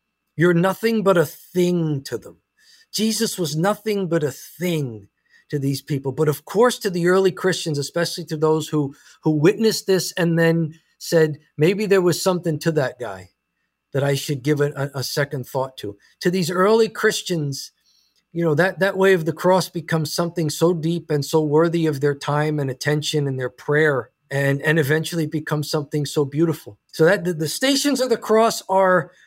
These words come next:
are the, the details that everybody in the first century would have known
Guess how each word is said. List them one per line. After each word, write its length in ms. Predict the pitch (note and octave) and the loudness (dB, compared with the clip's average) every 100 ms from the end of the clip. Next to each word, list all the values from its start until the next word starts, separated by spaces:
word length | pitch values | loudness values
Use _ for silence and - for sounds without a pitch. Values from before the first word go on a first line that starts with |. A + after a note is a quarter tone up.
| _ _ | _ _
are 120 | F#3 F#3+ | 0 2
the, 320 | F3 E3 D3+ | 0 -6 -10
the 120 | D3+ F3 | -2 -2
details 680 | D3+ A#3+ D4+ D4+ C#4 B3 | 0 0 0 0 0 2
that 120 | G3+ G3 | -2 -2
everybody 540 | C4 D4 D4 B3+ A#3+ A3 | -4 -2 2 2 4 2
in 80 | |
the 80 | G3+ | 0
first 320 | - A3 - | 2 2 2
century 320 | G#3+ G#3 - F#3 | 0 0 2 2
would 160 | F#3 | 4
have 120 | D#3+ | 2
known 540 | D#3+ F3+ F3+ F3+ F3+ | 2 4 4 4 0